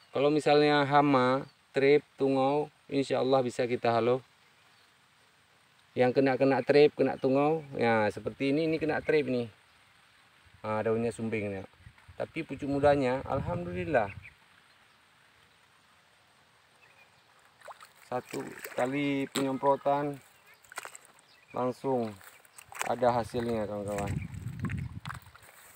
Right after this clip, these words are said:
Kalau misalnya subur, nanti kejadiannya seperti ini, kawan-kawan, ya. Ya. Nah,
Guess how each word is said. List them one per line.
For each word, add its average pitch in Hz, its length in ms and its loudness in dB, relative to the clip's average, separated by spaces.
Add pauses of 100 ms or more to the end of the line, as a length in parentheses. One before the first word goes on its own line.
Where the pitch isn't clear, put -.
(2250)
Kalau 131 160 -2
misalnya 143 480 0
subur, 143 480 -2 (840)
nanti 123 260 -6
kejadiannya 135 640 0
seperti 131 480 -8
ini, 135 220 -2
kawan-kawan, 117 400 2
ya. 123 100 0 (1160)
Ya. 123 180 -10 (2250)
Nah, 104 440 -12